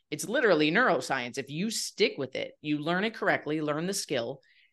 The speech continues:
and then put in the time and consistency, you can learn anything, literally. That's not, like, pump you up, rainbows and glitter. That, that is neuroscience.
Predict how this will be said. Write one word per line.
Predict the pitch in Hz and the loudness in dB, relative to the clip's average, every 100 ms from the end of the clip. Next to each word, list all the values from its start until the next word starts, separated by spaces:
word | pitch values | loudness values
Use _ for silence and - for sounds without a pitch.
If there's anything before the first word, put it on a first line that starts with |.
| - | -4
and | 151 | 0
then | 160 175 | 2 0
put | 175 - 208 | -2 0 2
in | 196 | 2
the | 190 | 0
time | 180 - 165 165 | -4 -2 -2 -2
and | 156 | -4
consistency, | 156 151 277 302 143 127 - 71 - _ _ _ _ | -6 -6 -4 -4 -4 -6 -8 -8 -12 _ _ _ _
you | 170 180 | -2 -2
can | 220 233 170 | 0 -2 0
learn | 165 147 - - | -2 -2 -6 -6
anything, | 147 226 202 170 131 127 - | -2 0 0 -2 -4 -6 -8
literally. | 147 214 185 143 117 | 0 4 4 4 0
That's | 123 160 202 | 0 0 2
not, | 196 | 2
like, | 180 175 | 4 2
pump | 190 196 | 0 -2
you | 175 175 | 4 4
up, | 170 | 6
rainbows | 156 165 170 151 | 4 4 4 2
and | 151 | -2
glitter. | 160 233 151 | 0 2 2
That, | 143 - 160 | 2 0 0
that | 160 175 | -2 0
is | 143 | -4
neuroscience. | 147 147 175 180 151 - 60 - - | -6 -4 -2 -2 -2 -4 -8 -10 -12